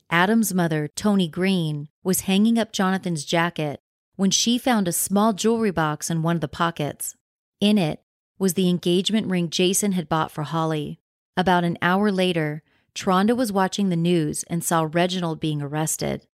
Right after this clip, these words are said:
She went downstairs to talk to Jonathan about what she had just seen. Toni also saw the news segment.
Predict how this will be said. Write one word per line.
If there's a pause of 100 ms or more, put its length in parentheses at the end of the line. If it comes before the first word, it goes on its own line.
(320)
She
went
downstairs
to
talk
to
Jonathan
about
what
she
had
just
seen. (400)
Toni
also
saw
the
news
segment.